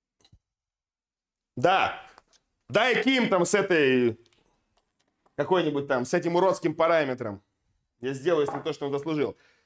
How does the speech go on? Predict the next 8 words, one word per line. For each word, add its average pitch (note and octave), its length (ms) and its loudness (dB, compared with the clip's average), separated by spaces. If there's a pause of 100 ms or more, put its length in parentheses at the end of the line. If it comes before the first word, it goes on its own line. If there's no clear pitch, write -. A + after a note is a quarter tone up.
Так, A3+ 260 2
ребят, F#3+ 400 2 (460)
это A3 240 4
рассказал, G#3+ 580 2
это G#3 100 2
рассказал, G3 480 2
это F3+ 120 0
рассказал. G#3+ 640 0